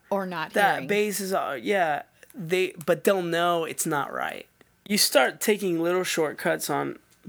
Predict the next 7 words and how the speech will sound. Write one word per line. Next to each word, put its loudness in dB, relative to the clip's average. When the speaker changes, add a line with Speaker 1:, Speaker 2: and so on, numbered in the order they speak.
Speaker 2:
building 0
a 0
record, -2
and -2
it's -2
eventually 0
gonna -4